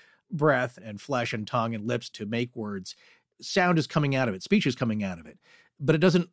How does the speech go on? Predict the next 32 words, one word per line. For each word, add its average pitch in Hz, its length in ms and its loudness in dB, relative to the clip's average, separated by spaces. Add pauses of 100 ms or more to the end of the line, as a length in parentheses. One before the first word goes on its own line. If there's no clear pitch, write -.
(120)
open 175 240 8
its 139 160 0
mouth 139 220 2
properly, 120 560 4
and 139 120 2
it 143 100 0
sounds 160 560 2
a 135 80 0
little 135 260 0
muffled. 135 560 0 (380)
So 147 220 4
it's 147 160 2
not 170 320 6 (160)
precisely 170 600 4
like 120 260 2
a, 120 300 0
a 127 80 -2
robot 139 360 4
that 131 100 2
we 202 120 8
could 147 140 4
build 135 220 2
nowadays, 135 560 2 (420)
which 147 240 2
would 165 100 6
have 175 380 4
perfect 123 340 2
audio 117 280 2
coming 104 280 -4
out 80 160 -6
of - 60 -18
it. - 160 -20